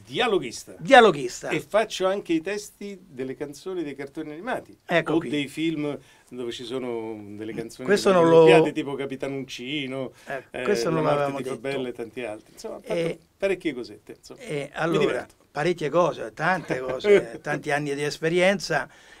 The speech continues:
Speaker 2: Ehm, noi ci troviamo oggi proprio in una sala di doppiaggio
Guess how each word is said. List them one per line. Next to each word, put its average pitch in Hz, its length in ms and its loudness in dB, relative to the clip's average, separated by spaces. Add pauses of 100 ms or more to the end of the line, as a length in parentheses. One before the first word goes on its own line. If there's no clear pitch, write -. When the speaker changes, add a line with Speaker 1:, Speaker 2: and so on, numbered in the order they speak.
Speaker 2:
Ehm, 135 840 -4 (260)
noi 220 180 4
ci 160 80 -2
troviamo 165 420 2
oggi 160 480 0 (320)
proprio 165 280 2
in 151 40 -4
una 156 160 0
sala 175 500 4 (320)
di 135 120 -16
doppiaggio 151 720 -4